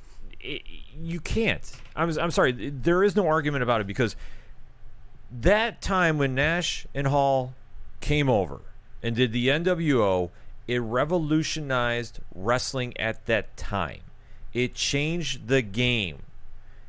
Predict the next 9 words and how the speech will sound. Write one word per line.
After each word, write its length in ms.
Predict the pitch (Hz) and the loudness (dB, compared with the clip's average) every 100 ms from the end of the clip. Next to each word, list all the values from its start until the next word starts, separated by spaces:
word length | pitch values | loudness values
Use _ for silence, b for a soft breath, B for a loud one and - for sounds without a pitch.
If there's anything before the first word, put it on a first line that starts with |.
| b | b
and 380 | 113 117 113 101 | -4 -2 -2 0
really 320 | 123 139 151 | 2 4 2
lit 320 | 147 117 131 - - - - - | 0 0 0 0 -6 -10 -10 -6
the 80 | 98 | -4
Monday 420 | 101 131 143 151 | 0 0 2 2
Night 240 | 143 135 | 2 0
Wars 540 | 101 107 117 120 117 - | 0 2 2 2 0 -4
on 180 | 110 110 | -4 -2
fire. 420 | - - 104 80 | -2 0 0 -2